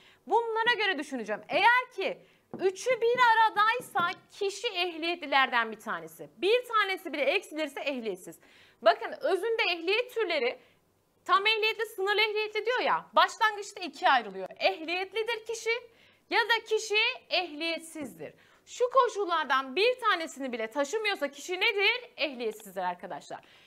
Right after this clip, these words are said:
Ben diyorum ki kişi Nescafe'yi üçü bir arada kullanıyor. Hop, bu ne? Tam ehliyetli. Üçü bir arada. Sınırlı ehliyetli,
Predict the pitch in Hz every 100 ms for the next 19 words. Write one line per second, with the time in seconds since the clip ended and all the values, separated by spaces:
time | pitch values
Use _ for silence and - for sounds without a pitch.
0 | _ - 320 466 508 480 523 480 370 381
1 | 427 466 480 480 - 466 453 415 381 392
2 | 415 415 453 427 440 349 302 285 247 262
3 | 311 370 359 403 - - 370 453 480 -
4 | - 339 269 208 180 156 - - 294 -
5 | 427 359 208 156 - - _ _ - _
6 | - - 370 440 466 494 453 415 - 285